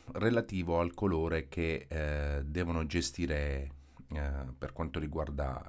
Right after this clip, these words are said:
le luci. E poi a me interessa inviare messaggi note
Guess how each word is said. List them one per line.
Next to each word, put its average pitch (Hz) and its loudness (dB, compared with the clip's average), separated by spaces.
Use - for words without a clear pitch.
le 78 -4
luci. 73 -2
E 196 0
poi 98 8
a 123 6
me 120 8
interessa 95 4
inviare 98 4
messaggi 82 0
note 80 0